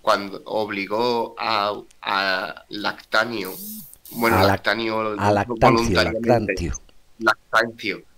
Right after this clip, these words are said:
Speaker 1: y Eusebio de Cesarea
Speaker 2: Y Eusebio,
Speaker 1: fueron los,
Speaker 2: efe-, eso.
Speaker 1: los,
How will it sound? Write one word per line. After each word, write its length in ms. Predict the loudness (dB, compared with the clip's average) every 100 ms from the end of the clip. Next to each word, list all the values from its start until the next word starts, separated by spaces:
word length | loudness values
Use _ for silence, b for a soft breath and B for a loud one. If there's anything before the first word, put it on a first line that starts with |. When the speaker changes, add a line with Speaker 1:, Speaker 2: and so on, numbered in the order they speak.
| _ _ 0
Speaker 1:
y 160 | 2
Eusebio 560 | 4 2 -4 -4 -4 -4
de 100 | -4
Cesarea 600 | -4 -4 -2 -2 -2 -6 -6
Speaker 2:
Y 260 | 0 6 8
Eusebio, 200 | 6 6
Speaker 1:
fueron 340 | 6 8 8
los, 220 | 6 0
Speaker 2:
efe-, 240 | 0 0 0
eso. 160 | 2
Speaker 1:
los, 120 | -2